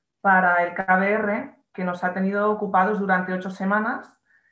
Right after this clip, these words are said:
eh, analizando de la mano de cada uno de los ponentes esta relación dinámica y rica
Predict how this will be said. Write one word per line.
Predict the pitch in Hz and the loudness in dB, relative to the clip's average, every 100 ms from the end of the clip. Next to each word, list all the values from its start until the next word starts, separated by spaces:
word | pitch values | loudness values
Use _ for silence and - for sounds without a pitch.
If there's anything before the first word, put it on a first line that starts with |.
| _ _ _ - | _ _ _ -6
eh, | 202 196 | -4 2
analizando | 196 190 185 190 - 202 208 220 226 226 226 226 226 | 4 4 2 0 0 2 2 0 0 2 2 2 0
de | 196 | 0
la | 185 | 2
mano | 196 214 | 2 2
de | 196 | 0
cada | 208 208 | 2 4
uno | 214 220 | 4 2
de | 220 | -2
los | 214 | -4
ponentes | - 202 208 220 | -4 -4 -4 -8
esta | 202 202 | -8 -6
relación | 202 190 190 - 196 202 202 | -2 -2 -2 -4 -4 -2 -2
dinámica | 185 185 208 220 214 208 | -2 2 2 0 -2 -2
y | 202 | -2
rica | 190 214 202 226 269 | -4 -4 -4 -8 -10